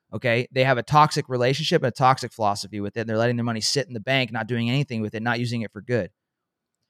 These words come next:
When I shifted that for myself, I, I got more comfortable talking about my earnings. I got more comfortable looking at my accounts. I realized that money is a tool,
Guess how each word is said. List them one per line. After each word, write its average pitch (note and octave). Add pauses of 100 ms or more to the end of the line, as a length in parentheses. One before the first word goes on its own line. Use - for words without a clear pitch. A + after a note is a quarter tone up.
(100)
When B2+
I F3+
shifted F3+
that A2+
for B2
myself, A2 (540)
I, B2+
I B2+
got C#3+
more C#3+
comfortable D3
talking C3+
about B2+
my A2+
earnings. A#2+
I A2+
got A#2
more B2+
comfortable B2
looking C3+
at B2
my B2
accounts. B2 (320)
I A2
realized C#3+
that B2+
money C#3
is B2+
a A2+
tool, D3